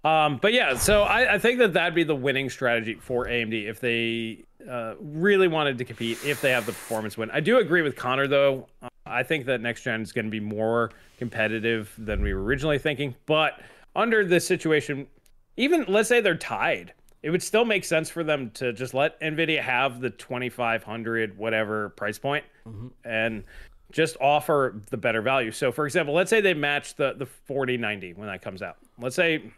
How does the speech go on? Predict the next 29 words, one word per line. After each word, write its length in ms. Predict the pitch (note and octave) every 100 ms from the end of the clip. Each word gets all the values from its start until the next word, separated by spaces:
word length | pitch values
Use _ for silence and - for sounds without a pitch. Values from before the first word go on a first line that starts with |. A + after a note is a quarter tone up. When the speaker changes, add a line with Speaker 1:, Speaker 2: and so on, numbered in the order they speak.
| _ -
Speaker 1:
that's 180 | B2+
all 220 | D3 E3+ E3+
A 40 |
M 100 | D#3+
D 140 | D3 C#3
can 120 | C3
do, 200 | A2+ D#2+ - _ -
just 240 | - B2+ - - -
in 120 | C3
this 160 | A#2
example. 420 | A#2+ G#2 G#2+ - - - - - _ - _ _ _ _ _ _ _ _ _ _ _ _ _ -
The 100 | D#3
trouble 400 | - A3 A#3 F3+
with 140 | C3+
that 220 | C#3 C3+
price 240 | - A#2 A2
point 280 | A#2+ A2+ G#2+
is, 160 | G#2 G2+
is 100 | F#2
that 140 | G2+
nobody 400 | A2+ G#2+ G#2+ G2
respects 540 | F2+ F#2+ - F#2+ - F#2+
you 60 |
if 100 | E2
you 60 | G2+
don't 160 | F2+ E2+
charge 260 | G2 F2+
more 160 | F#2+ F2
money. 240 | F2+ F2+